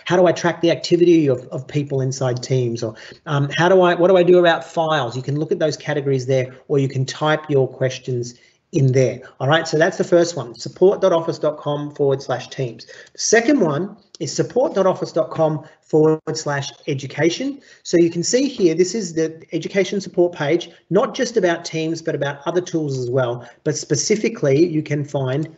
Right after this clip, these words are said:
Microsoft Teams answers. So this is not gonna be on how to use Teams. This is gonna be how to use Teams in the school, how to use Teams in the classroom. So looking at things like assignments and managing your classrooms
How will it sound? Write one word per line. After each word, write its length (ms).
Microsoft 520
Teams 340
answers. 340
So 140
this 240
is 140
not 160
gonna 140
be 120
on 60
how 180
to 60
use 340
Teams. 440
This 120
is 100
gonna 200
be 340
how 260
to 160
use 220
Teams 400
in 140
the 80
school, 480
how 120
to 80
use 220
Teams 400
in 100
the 80
classroom. 680
So 140
looking 260
at 140
things 180
like 200
assignments 880
and 160
managing 420
your 160
classrooms 720